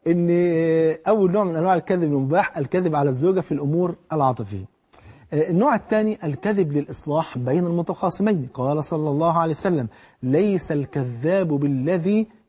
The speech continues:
يصلح بين اثنين فينمي خيرًا أو ينمي خيرًا ويقول خيرًا". خدت بالك؟ "فلان متخاصم مع فلان." فأنت بتروح لفلان، بقى أنت زعلان من فلان، ده فلان بيحبك يا عم ما شاء الله، وما بيجيبش سيرتك غير بكل خير، ده هو حتى كان عايز يجي معايا دلوقتي عشان يصالحك،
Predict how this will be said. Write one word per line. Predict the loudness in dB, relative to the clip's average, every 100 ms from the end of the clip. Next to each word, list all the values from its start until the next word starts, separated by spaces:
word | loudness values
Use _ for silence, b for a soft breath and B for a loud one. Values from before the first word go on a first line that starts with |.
| -2
يصلح | 0 0 -4 -4 -2
بين | -2 0 -2
اثنين | -4 0 2 2 0 b b b
فينمي | _ -2 0 2 2 2 2 0 0 -2
خيرًا | 0 0 2 2 0
أو | 0 2
ينمي | 2 2 2 -2
خيرًا | 0 0 2
ويقول | 2 0 0 0 -2 0
خيرًا". | 0 0 -2 -8 _ _ _ _ _
خدت | -8 0
بالك؟ | 0 0 b b b b
"فلان | -2 2 4 4 2
متخاصم | 0 0 -2 -2 -2
مع | 0 -2 -4 -4
فلان." | 0 0 0 -8 _ _ _ _
فأنت | 0 2
بتروح | 0 -2 -4
لفلان، | -2 -2 -2 0
بقى | 0 0
أنت | 0
زعلان | 0 0 0
من | -2
فلان، | -2 -2 0
ده | 0
فلان | 2 2
بيحبك | 0 -2 -4 -4 -4
يا | -2
عم | 0 0
ما | 0
شاء | 0 0
الله، | 4 4 2 B B B
وما | 0 2
بيجيبش | 2 0 -2
سيرتك | -6 -4 0
غير | 0
بكل | 0 0 0
خير، | 0 0
ده | 2
هو | 0
حتى | -2 -4
كان | -2 0
عايز | 0 0
يجي | 2
معايا | 2
دلوقتي | 0 -2 -4
عشان | -4
يصالحك، | -2 -2 0 -4